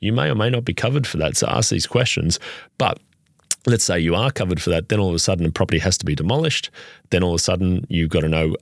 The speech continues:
whether the new for old replacement amount is going to be adequate. And let's say it is adequate, you've still got typically probably, say, twelve months between the time the property was burnt down to when it gets demolished, then it gets replaced.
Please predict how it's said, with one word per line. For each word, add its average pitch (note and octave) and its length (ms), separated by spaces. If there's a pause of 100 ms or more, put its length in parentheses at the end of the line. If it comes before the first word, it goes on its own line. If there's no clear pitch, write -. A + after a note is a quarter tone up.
(120)
whether F2 320
the D#2+ 80
new F2+ 160
for - 100
old D#2 180
replacement D#2+ 520
amount D#2+ 340
is E2 160
going D#2+ 220
to D#2+ 80
be E2 120
adequate. A#2 480
And F2 140
let's F2 160
say C#2+ 260
it E2+ 80
is A#2+ 160
adequate, E2+ 380
you've F2 160
still F#2 180
got E2 280
typically E2+ 480
probably, D#2 340
say, D#2 240
twelve F2+ 260
months E2+ 200
between D#2+ 300
the C#2+ 60
time F2 260
the D#2+ 80
property E2+ 280
was D#2+ 160
burnt D#2+ 320
down G#2 260
to G2 80
when E2 120
it D#2 100
gets - 200
demolished, F2+ 400
then D#2+ 100
it D2 60
gets D2+ 200
replaced. - 540